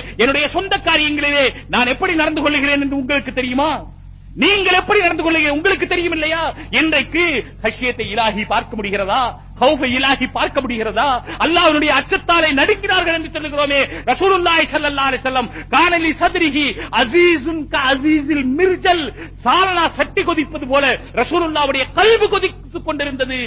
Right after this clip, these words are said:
அவர்களுடைய கண்களில் இருந்து கண்ணீர் தாரை தாரையாக வந்தது. அவர்களுடைய அடர்ந்த தாடி, படர்ந்த தாடி,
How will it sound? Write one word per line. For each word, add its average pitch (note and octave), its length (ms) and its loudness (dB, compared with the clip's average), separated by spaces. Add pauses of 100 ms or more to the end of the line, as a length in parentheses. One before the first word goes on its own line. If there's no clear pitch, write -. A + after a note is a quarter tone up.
(180)
அவர்களுடைய D#4+ 380 4
கண்களில் E4+ 420 0
இருந்து D4+ 260 -6
கண்ணீர் D#4+ 500 -2
தாரை F#4+ 300 0
தாரையாக B3+ 420 -4
வந்தது. G#3 340 -14 (260)
அவர்களுடைய B3 400 2
அடர்ந்த D4 460 2 (120)
தாடி, B3+ 400 4 (320)
படர்ந்த D4 480 2
தாடி, C#4+ 360 4